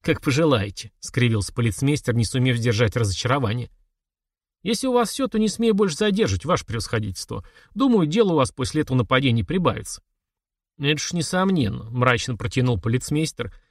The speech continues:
и, слегка поклонившись, направился к воротам.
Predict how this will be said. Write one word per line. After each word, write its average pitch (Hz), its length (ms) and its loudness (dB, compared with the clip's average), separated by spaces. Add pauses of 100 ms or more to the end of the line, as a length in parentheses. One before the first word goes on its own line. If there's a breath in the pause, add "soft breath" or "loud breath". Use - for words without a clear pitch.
(100)
и, 135 60 -6
слегка 131 340 0
поклонившись, 127 640 0
направился 113 520 -2
к - 60 -6
воротам. 120 440 -2